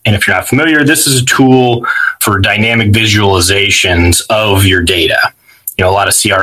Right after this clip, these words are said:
Ms in the industry are already using this, but it's completely customizable for whatever the business is or the purpose is. It can even be powered by Excel spreadsheets.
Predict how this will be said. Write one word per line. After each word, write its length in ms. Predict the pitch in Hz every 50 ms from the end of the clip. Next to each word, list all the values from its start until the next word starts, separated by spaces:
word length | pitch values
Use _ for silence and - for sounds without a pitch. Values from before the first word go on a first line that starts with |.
| 107 113
Ms 160 | 104 95 95 98
in 60 | 95
the 80 | 98
industry 520 | 113 143 156 147 143 - - - 143 139 135
are 220 | 131 123 127 127
already 180 | 127 127 120 117
using 460 | 117 120 123 123 120 117 120 117 117
this, 400 | 117 113 113 113 - - - - - - - - - _ _ _ _ _ _
but 80 | - 117
it's 240 | 107 - - - - _ _ _ _ _ _ -
completely 520 | - 117 113 - - 202 208 208 185 147
customizable 1080 | - - - 139 - - - 117 107 104 101 107 110 113 113 107 101 104 101 101 92
for 880 | 92 - - - - 110 110 107 107 107 107 104 101 101 95 92 95 - - - - - - - - -
whatever 280 | - 101 107 104 98
the 80 | 95 92
business 500 | 92 104 110 110 110 104 107 98 - -
is 200 | 107 104 98 101
or 60 | 92
the 100 | - -
purpose 500 | - - - 135 127 127 117 - - -
is. 640 | 110 110 110 107 104 104 98 - - - - - - -
It 100 | 107 98
can 100 | - 107
even 200 | 107 104 104 92
be 120 | 90 95
powered 440 | 92 90 - 92 92 98 95 95 90
by 160 | 87 85 82
Excel 320 | 82 82 - - 82 78 -
spreadsheets. 880 | - - - 160 156 156 143 - - 131 131 131 127 127 127 - -